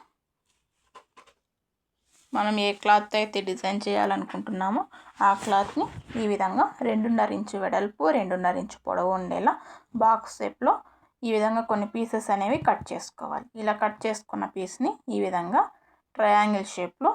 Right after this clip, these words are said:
ఇలా ఫోల్డ్ చేసుకొని చివర ఒక స్టిచ్ వేసుకోవాలి. మొత్తం అన్నింటికి కూడా అదే విధంగా మనం కట్ చేసుకున్న పీస్లన్నీ ఈ విధంగా ఫోల్డ్ చేసుకోవాలి.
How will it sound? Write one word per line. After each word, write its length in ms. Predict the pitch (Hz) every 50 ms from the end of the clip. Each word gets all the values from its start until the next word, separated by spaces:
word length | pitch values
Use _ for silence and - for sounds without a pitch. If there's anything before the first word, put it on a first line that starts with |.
| - - -
ఇలా 200 | - 190 190 180
ఫోల్డ్ 380 | 185 - - 185 190 190 190 190
చేసుకొని 520 | 180 185 - - _ - - 196 247 330 - - _ _ _ _ _ _ _ _ _ _ _ _ _
చివర 320 | - - 214 214 214 220 269 403 - - _ _ -
ఒక 220 | 208 - - 330
స్టిచ్ 440 | 370 - - _ - 247 - - -
వేసుకోవాలి. 720 | - 196 185 - - - _ - 180 190 190 196 214 269 403 - _ _ _ _ _ _ _ _ _ _ _ _
మొత్తం 400 | - 220 220 220 - _ 240 220 220
అన్నింటికి 640 | 214 202 196 196 196 202 196 196 - _ - 202 196 196 -
కూడా 300 | - - 196 208 269 285 - - _ _ _ _ _ _ _ _
అదే 260 | - 208 208 208 208 208
విధంగా 440 | 202 202 196 175 175 185 190 247 320 - - - _ _ _ _ _ _ _ _ _ _ _ _ _ _ _ _ _ _ _ _ _ _ _ _ _ _ _ _ _ _ _ _ _ _ _ _ _ _ _ _ _ _ _ _ _
మనం 160 | 254 214 208 220
కట్ 240 | 233 214 208 214 214
చేసుకున్న 520 | - - 226 214 214 - - - 202 208 240 - - -
పీస్లన్నీ 760 | _ - 247 233 226 233 - - 214 202 202 208 220 247 339 302 - _ _ _ _ _ _ _
ఈ 120 | - 220 214 214
విధంగా 420 | 208 202 - 180 175 180 233 339 453 - - _ _ _
ఫోల్డ్ 320 | - - 202 196 185 180
చేసుకోవాలి. 640 | 185 180 - - - _ - - - 190 170 - 233